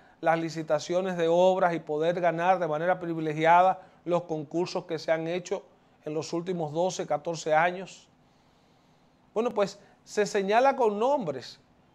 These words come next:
y el que se tenga que defender, que se defienda. Ahora, hablar de sicariato, que me perdone Monseñor, que es una persona que admiro y respeto, pienso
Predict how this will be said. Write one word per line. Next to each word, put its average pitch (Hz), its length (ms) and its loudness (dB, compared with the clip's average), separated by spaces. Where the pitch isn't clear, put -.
y 196 120 2
el 202 100 2
que 202 120 0
se 185 140 -4
tenga 247 340 0
que 254 100 0
defender, 233 500 0
que 220 120 -2
se 185 140 -2
defienda. 160 600 0
Ahora, 196 380 6
hablar 214 440 8
de 294 120 4
sicariato, 214 1200 8
que 160 140 -6
me 175 140 -2
perdone 175 400 0
Monseñor, 190 680 0
que 165 80 -4
es 156 60 0
una 175 180 -2
persona 180 520 0
que 175 160 4
admiro 175 540 2
y 190 40 4
respeto, 175 800 -4
pienso 175 640 -2